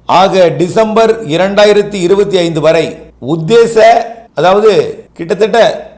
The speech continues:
மழைப்பொழிவு, ஒட்டுமொத்த சராசரி மழைப்பொழிவுகள் தமிழ்நாட்டில் எப்படி இருக்கும் என்பது தெளிவடைந்து விட்டது. அதன் ஆய்வறிக்கையை இப்பொழுது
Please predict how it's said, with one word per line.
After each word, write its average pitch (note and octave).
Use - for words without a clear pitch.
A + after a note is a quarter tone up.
மழைப்பொழிவு, G#3
ஒட்டுமொத்த G3+
சராசரி G#3
மழைப்பொழிவுகள் F3
தமிழ்நாட்டில் G3+
எப்படி G3+
இருக்கும் E3+
என்பது E3+
தெளிவடைந்து D#3+
விட்டது. C#3+
அதன் D3+
ஆய்வறிக்கையை E3+
இப்பொழுது D3